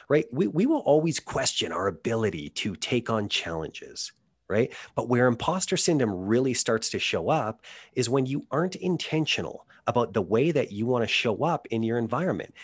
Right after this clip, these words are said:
And you start to put on clothes that aren't yours, metaphorically, and pretend to be something that truly isn't how you want to be. Now, when you go through a process of awareness and start to define,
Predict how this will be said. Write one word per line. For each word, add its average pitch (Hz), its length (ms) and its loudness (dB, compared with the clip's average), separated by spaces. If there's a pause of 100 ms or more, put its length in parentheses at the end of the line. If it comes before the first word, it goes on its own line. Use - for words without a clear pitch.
(140)
And 113 120 0
you 113 60 0
start 214 260 0
to - 80 -6
put 151 200 2
on 127 360 2
clothes 147 560 2
that 107 140 4
aren't 110 220 2
yours, 117 420 0
metaphorically, 110 840 0 (280)
and 110 160 0
pretend 170 600 0
to 107 100 0
be 92 160 -4
something 78 720 -6 (640)
that 117 160 0
truly 175 500 2
isn't 156 380 0
how 127 260 -2
you 135 180 -4
want 92 320 -4
to 135 100 -4
be. 175 400 -8 (1300)
Now, 151 220 4 (400)
when 147 280 6
you 185 300 0 (340)
go 139 180 4
through 165 220 4
a 147 60 6
process 120 480 0
of 113 100 -2
awareness 78 500 -4
and 101 180 -4
start 117 320 -2
to 127 100 -8
define, 98 600 -8